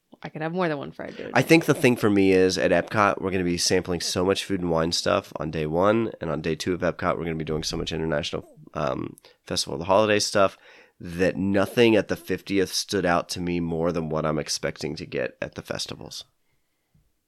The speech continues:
Speaker 2: Does that make sense?
Speaker 1: Yeah. I'll have to check out the Festival of the Holiday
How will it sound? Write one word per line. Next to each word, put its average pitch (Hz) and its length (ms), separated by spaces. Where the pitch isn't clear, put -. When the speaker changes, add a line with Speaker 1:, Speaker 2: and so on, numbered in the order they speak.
Speaker 2:
Does - 100
that - 20
make 110 140
sense? 110 320
Speaker 1:
Yeah. 240 200
I'll 240 100
have 269 180
to 285 80
check 240 260
out 220 240
the 170 320
Festival 175 540
of 160 60
the 151 100
Holiday 147 460